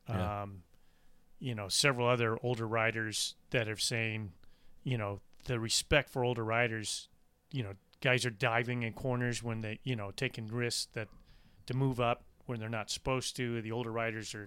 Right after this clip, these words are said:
Speaker 2: conflicting with that. And I agree. I mean, I've watched a lot of bike races and crashes. I think there's always been crashes, but the massive pileups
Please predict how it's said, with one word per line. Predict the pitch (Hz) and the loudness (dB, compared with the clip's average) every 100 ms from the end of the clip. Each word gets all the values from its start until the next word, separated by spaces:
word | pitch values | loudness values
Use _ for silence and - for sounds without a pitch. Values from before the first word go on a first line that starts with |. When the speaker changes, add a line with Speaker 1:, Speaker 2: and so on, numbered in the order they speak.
| - | -12
Speaker 2:
conflicting | - 117 127 117 120 110 | -12 -8 -8 -8 -8 -8
with | 107 | -10
that. | 107 101 101 - - - - - | -8 -8 -10 -12 -18 -20 -8 4
And | 156 | 8
I | 151 | 8
agree. | 143 165 156 | 6 2 4
I | 135 | 2
mean, | 143 135 | 2 4
I've | 127 117 | 2 4
watched | 127 120 120 | 2 2 -2
a | |
lot | 113 120 | 0 0
of | 110 | 0
bike | 104 113 - | -2 -2 -2
races | 107 117 98 | -6 -4 -6
and | 98 | -6
crashes. | - 113 117 107 104 | -4 -2 -2 -6 -6
I | 110 | -4
think | 127 117 - - - - - - | -4 -4 -8 -18 -20 -20 -20 -2
there's | - 143 | 2 6
always | 196 185 | 6 6
been | 127 135 | 4 0
crashes, | 104 123 127 127 110 95 | 2 2 4 0 -4 -6
but | 120 - - | -6 -8 -10
the | - | -6
massive | 117 131 143 147 - 117 | -4 4 8 8 6 0
pileups | - 139 143 107 - - | -2 0 0 -2 -10 -16